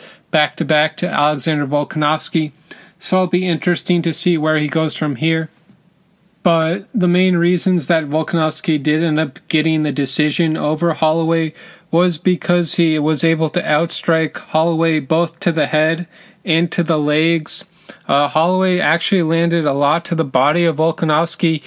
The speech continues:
He landed twenty-seven total body shots, whereas Volkanovski only landed six on Holloway.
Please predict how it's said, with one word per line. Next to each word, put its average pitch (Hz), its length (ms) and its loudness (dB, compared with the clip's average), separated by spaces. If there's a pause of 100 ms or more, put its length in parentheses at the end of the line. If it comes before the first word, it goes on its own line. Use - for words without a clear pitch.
(280)
He 175 180 0
landed 175 420 2
twenty-seven 170 720 0
total 165 340 2
body 143 380 0
shots, 170 520 -2 (320)
whereas 160 280 0
Volkanovski 160 800 0
only 156 340 0
landed 156 420 -2
six - 480 -4
on 151 220 0
Holloway. 156 580 0